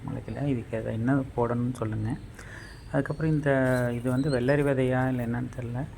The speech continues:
போட்டேன், but, அஹ், இது என்னன்னு எனக்கு தெரியல. அதுல கொஞ்சோண்டு பிஞ்சு விட்டுருந்தது. இது வெள்ளரிக்காயாங்கிறது எனக்கு தெரியல கன்ஃபார்ம்டா. So, நீங்க சொல்லுங்க பார்த்து.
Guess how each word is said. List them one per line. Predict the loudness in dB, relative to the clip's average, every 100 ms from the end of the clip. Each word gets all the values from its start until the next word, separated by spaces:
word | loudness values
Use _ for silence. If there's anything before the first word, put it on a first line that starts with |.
| -14 -14 0
போட்டேன், | 4 4 6 4 2
but, | -2 -2
அஹ், | -2 0 0 -2 -6 -6
இது | -4
என்னன்னு | -2 2 2
எனக்கு | 0 -4 -4
தெரியல. | -4 -4
அதுல | -2 -2
கொஞ்சோண்டு | -2 -2 -2 -2 0
பிஞ்சு | 0 2
விட்டுருந்தது. | -2 -2 -2 -2 -2 -2 -4 -8 -12 -14 -8 -2
இது | 0
வெள்ளரிக்காயாங்கிறது | 2 2 2 2 2 4 4 4 2 2
எனக்கு | 2 2 0 -2 -4
தெரியல | -4 -4 -4
கன்ஃபார்ம்டா. | -4 -6 -4 -4 -4 -4 -4
So, | -8 -6 -4
நீங்க | -4 -6
சொல்லுங்க | -4 -2 -2
பார்த்து. | -2 -2 -4 -6